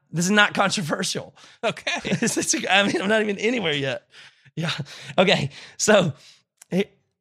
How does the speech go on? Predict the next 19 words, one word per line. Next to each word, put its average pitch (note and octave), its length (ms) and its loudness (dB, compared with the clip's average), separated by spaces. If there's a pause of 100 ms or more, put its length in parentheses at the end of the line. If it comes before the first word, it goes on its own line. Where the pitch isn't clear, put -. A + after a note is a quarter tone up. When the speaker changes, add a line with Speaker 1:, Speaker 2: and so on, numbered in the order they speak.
(500)
Speaker 1:
going G3+ 240 4
further G3+ 340 4
than F3 200 2
that, F#3+ 360 2
I'm G3 160 4
just G3+ 160 0
saying F3 300 2
that D3+ 320 0
m-, D#3+ 100 -8 (140)
almost F3 500 4
all C#3+ 100 4
of C3 80 0
your C3+ 100 0
learning C3+ 300 0
comes D3 220 -2
from C#3 140 -4
your C#3+ 120 2
own D3 160 2 (100)
personal C#3 840 0